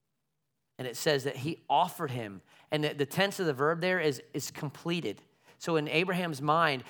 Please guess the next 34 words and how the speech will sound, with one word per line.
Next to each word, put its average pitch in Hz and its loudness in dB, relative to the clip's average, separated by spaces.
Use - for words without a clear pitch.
the 135 -4
act 156 4
of 139 0
actually 135 0
plunging 170 -2
that 127 2
knife 143 2
into 127 -4
his 117 -8
son's 131 -4
chest - 0
is 113 -8
done 110 0
in 117 -8
his 101 -8
mind, 110 -4
even 123 -6
though 117 -2
God 120 4
stops - 4
his 113 -4
arm 113 -2
and 117 -10
provides 107 -4
a 98 -10
substitute. - -10
How 254 2
do 294 6
you 285 2
know 196 2
Abraham 147 0
really 147 2
believed 123 -6
God? - -10